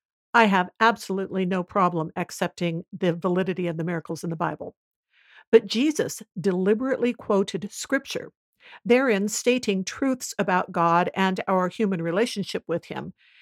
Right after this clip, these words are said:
And in doing so, he emphasizes the importance of Old Testament Scripture, Deuteronomy specifically in this case, and ties it to his, Jesus's being. You can read the full account of Jesus's wilderness experience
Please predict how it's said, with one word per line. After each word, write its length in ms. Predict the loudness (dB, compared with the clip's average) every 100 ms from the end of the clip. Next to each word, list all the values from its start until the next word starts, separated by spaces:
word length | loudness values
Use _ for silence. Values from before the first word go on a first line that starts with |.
| _
And 160 | 2 4
in 160 | 4
doing 320 | 4 2 2 0
so, 240 | 2 2
he 280 | 2 -2 0
emphasizes 800 | 0 0 -2 2 2 2 -2 -4
the 140 | -2 0
importance 760 | -2 -4 0 0 0 -4 -2 -4
of 120 | -2
Old 300 | 2 4 2
Testament 480 | 0 -4 -4 -6 -8
Scripture, 480 | -2 -2 0 -4 -8 _ _ 2
Deuteronomy 640 | 4 6 6 4 4 -2
specifically 680 | -4 -6 -2 -2 0 -2 -2
in 80 | 0
this 180 | -2
case, 340 | -4 -8 -8 -16 _ -20 _ 0
and 180 | 0 0
ties 440 | 2 6 8 6
it 120 | 0
to 120 | -2 -4
his, 520 | 4 6 6 2 -8 -8
Jesus's 640 | -2 0 0 -2 -4 -6
being. 560 | -2 0 2 2 -2 -8 _ _ _ _ _ _ _ _
You 120 | 2 2
can 200 | 2 2
read 300 | 2 2 0
the 140 | -4 _
full 160 | 4 4
account 480 | 2 0 0 -2
of 100 | -6
Jesus's 600 | -4 -4 -2 -4 -8 -8
wilderness 720 | -4 0 0 0 0 -2 -6 -6
experience 720 | -6 -6 -4 -2 0 -2 -6